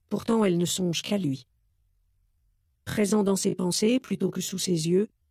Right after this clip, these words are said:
Les mains sont occupées, mais la tête est disponible.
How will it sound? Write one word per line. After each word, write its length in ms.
Les 200
mains 260
sont 280
occupées, 500
mais 140
la 140
tête 500
est 100
disponible. 680